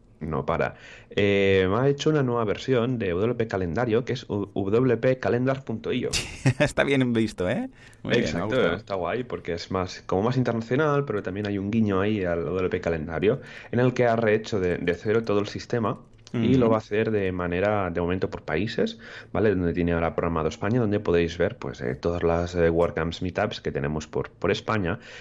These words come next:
Speaker 1: Y aparte ha hecho como una especie de fichas de comunidades, donde podemos ver un listado de
Speaker 2: Qué
Speaker 1: las
Speaker 2: chulo.
Speaker 1: diferentes, eh, WordCamps Meetups que hay y con qué, con qué WordCamp se las puede asociar. Así que con sus Twitter, con su hashtag, etcétera. O sea, se ha pegado una currada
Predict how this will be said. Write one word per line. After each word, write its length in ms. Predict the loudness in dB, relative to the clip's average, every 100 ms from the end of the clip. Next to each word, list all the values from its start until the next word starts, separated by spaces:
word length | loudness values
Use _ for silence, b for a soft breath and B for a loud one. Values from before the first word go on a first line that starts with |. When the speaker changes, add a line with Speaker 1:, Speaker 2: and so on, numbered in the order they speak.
| B
Speaker 1:
Y 80 | 0
aparte 400 | 2 2 0 0
ha 60 | 0
hecho 180 | -4
como 140 | -4 -4
una 80 | -4
especie 260 | -6 -4
de 80 | -4
fichas 320 | -6 -8 -4
de 100 | -4
comunidades, 640 | -2 0 0 2 0 -2
donde 180 | -4 -10
podemos 520 | -4 0 2 0 -4
ver 240 | -6 -8 -10 B B
un 160 | 0 4
listado 320 | 2 2 4 4
de 40 |
Speaker 2:
Qué 60 | 4
Speaker 1:
las 100 | 2
Speaker 2:
chulo. 140 | 0
Speaker 1:
diferentes, 800 | -2 0 0 0 0 -4 -6 -10 -14 -6
eh, 260 | -2 -2
WordCamps 600 | 0 0 0 -2 -2 -4
Meetups 560 | -4 -2 0 -2 -2 -14 B B B
que 120 | 0
hay 220 | 2 2 0
y 60 |
con 240 | 0 -2 0
qué, 340 | 2 4 2
con 140 | 0 2
qué 80 |
WordCamp 320 | 4 4 0 -8
se 100 | -12
las 140 | -12
puede 200 | -10 -10
asociar. 420 | -10 -6 -6 -6 -12 -16 -4
Así 380 | -4 -2 -4 -2
que 220 | 0 0
con 160 | 0 -2
sus 200 | -6 -4
Twitter, 460 | -2 0 2 2
con 160 | 0 -2
su 80 | -4
hashtag, 520 | -4 -8 -6 -6 -6
etcétera. 360 | -12 -14 -14
O 20 | -10
sea, 160 | -8
se 140 | -6 -2
ha 20 |
pegado 260 | 2 4
una 240 | 4 2 2
currada 600 | 0 0 0 2 2